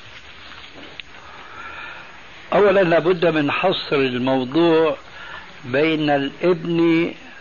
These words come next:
ووالده ووالدته، لأن للوالدين حقوقا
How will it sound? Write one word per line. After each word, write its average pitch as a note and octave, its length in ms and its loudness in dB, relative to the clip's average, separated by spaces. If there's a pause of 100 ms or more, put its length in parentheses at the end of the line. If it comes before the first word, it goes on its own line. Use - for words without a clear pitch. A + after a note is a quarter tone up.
(120)
ووالده C#3+ 1800 2
ووالدته، C3 1040 2 (1120)
لأن E3 420 0
للوالدين D3+ 1120 4
حقوقا C3 1000 0